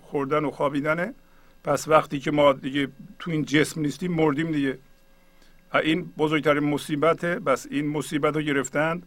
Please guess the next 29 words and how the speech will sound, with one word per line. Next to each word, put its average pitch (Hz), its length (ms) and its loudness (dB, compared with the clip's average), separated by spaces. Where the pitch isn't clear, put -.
گفتن: 151 420 0
«خب 92 200 -10
دیگه 143 140 -2
این 156 100 0
مصیبت 143 480 0
پیش 165 220 -8
اومد، 170 300 2
این 143 140 -2
آقا 143 220 4
یا 147 120 2
خانم 139 320 -2
پیش 135 160 -10
خدا 135 320 -6
برمیگرده، 151 800 -4
یا 127 160 0
این 135 140 -2
موقع 135 300 0
باید 135 220 2
اینو 131 220 -4
خوند.» 165 500 -10
در 143 140 4
حالی 165 280 2
که 175 120 -2
این 170 240 -4
یه 175 140 0
دوباره 151 540 0
تبدیل 156 360 2
کننده 165 380 4
است، - 320 -2